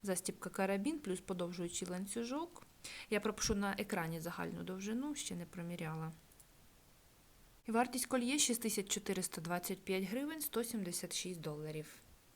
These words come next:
Далі, дівчат, лишилась ще одна каблучка з минулих показів, двісті двадцять другий артикул, чотирнадцять і три грами вага. Дуже красивий також бурштин,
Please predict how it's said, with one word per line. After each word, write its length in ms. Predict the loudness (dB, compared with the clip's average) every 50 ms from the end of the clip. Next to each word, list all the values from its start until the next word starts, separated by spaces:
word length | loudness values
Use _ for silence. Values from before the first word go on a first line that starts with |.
| -20 -20 -20 -20 -20 -20 -20 -20 -20 -20 -20 -20 -20 -20 -20 -20 -16 -8 -2
Далі, 220 | 0 4 4 4
дівчат, 300 | 2 2 2 2 2 4
лишилась 460 | 4 2 2 4 4 4 4 4 4
ще 220 | 4 4 4 4 4
одна 200 | 4 2 0 0
каблучка 420 | 0 0 0 0 -2 0 -2 -2
з 40 | -2
минулих 380 | -2 -2 -2 -2 -2 -4 -6 -4
показів, 460 | -4 -2 4 4 4 4 4 2 2
двісті 300 | 2 0 -2 -2 -4 -4
двадцять 380 | 0 0 0 0 0 -4 -2
другий 260 | 0 0 0 2 2 0
артикул, 500 | -2 -2 -4 -4 -4 -4 -2 -2 -4 -4
чотирнадцять 680 | -4 -4 -2 -2 0 0 0 0 0 -2 -4 -4 -4
і 40 | -6
три 180 | -2 0 0 0
грами 400 | 0 0 -2 0 0 0 0 0
вага. 400 | 0 0 0 0 -2 -4 -4 -4 -8 -10 -14 -18 -18 -18 -20 -20 -16 -10
Дуже 260 | -6 -4 -2 -2 -2 -2
красивий 440 | -2 -2 0 0 0 0 0 -2
також 320 | -2 -2 -4 -4 -4 -6 -4
бурштин, 680 | -2 -4 -2 -2 -2 -4 0 0 2 2 4 2 0